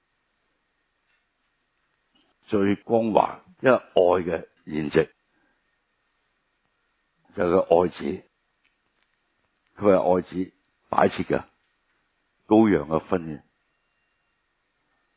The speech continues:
我太寶貴，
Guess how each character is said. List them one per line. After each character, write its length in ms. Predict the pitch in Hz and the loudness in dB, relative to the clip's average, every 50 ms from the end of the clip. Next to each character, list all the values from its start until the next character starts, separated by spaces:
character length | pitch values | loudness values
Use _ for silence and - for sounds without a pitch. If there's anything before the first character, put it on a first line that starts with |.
| _ _ _ _ _ _ _ _ _ _ _ _ _ _ _ _ _ _ _ _ _ _ _ _ _ _ _ _ _ _ _ _ _ _ _ _ _ _ _ _ _ _ _ _ _ _ _ _ _ _ _ _ _ _ _ _ _ _ _ _ _ _ _ _ | _ _ _ _ _ _ _ _ _ _ _ _ _ _ _ _ _ _ _ _ _ _ _ _ _ _ _ _ _ _ _ _ _ _ _ _ _ _ _ _ _ _ _ _ _ _ _ _ _ _ _ _ _ _ _ _ _ _ _ _ _ _ _ _
我 100 | 87 92 | -2 0
太 200 | - 95 82 76 | 2 2 2 2
寶 100 | 71 80 | 2 0
貴， 360 | 82 - 71 - - - | -2 -2 -6 -8 -8 -12